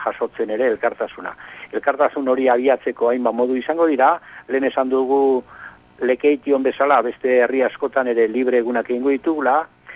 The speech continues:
gero epaiketa egunetan hamalauan eta hamazazpian eskatuko digu jendeari ere gurekin batera etortzea Madrila, han elkartasuna ekar-, eh, agertzera, eta gero urriaren hogeta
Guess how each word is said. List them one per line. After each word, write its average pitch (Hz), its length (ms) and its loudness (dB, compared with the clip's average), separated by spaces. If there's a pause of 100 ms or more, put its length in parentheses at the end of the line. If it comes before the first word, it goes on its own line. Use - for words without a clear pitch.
(180)
gero 131 240 2
epaiketa 139 460 0
egunetan 135 420 0
hamalauan 131 380 0
eta 127 60 0
hamazazpian 135 720 -2
eskatuko 131 480 -4
digu 123 320 0
jendeari 123 400 0 (140)
ere 123 200 0
gurekin 127 440 0
batera 123 280 0
etortzea 113 680 -2
Madrila, 117 580 -2 (460)
han 117 140 -2
elkartasuna 117 580 -4 (100)
ekar-, 123 280 -4
eh, 101 600 -6
agertzera, 151 640 2 (340)
eta 170 240 2
gero 190 320 6
urriaren 185 420 4
hogeta 185 320 2